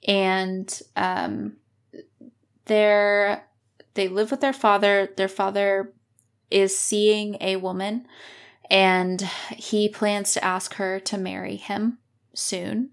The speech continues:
And so he talks to his children about it. They're very torn up about their mother. They're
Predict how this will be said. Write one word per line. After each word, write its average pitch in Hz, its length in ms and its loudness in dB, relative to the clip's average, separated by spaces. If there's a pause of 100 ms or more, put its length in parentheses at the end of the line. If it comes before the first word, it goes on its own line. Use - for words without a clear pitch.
(140)
And 190 280 -4
so 190 220 -2
he 190 560 -4
talks - 300 -4
to 202 60 -8
his - 140 -6
children 262 360 -2
about 233 280 2
it. 226 240 -2 (640)
They're 196 520 4
very 190 800 0 (520)
torn 202 300 0
up 226 200 4
about - 280 0
their 185 120 -4
mother. 196 500 4 (120)
They're 180 460 -2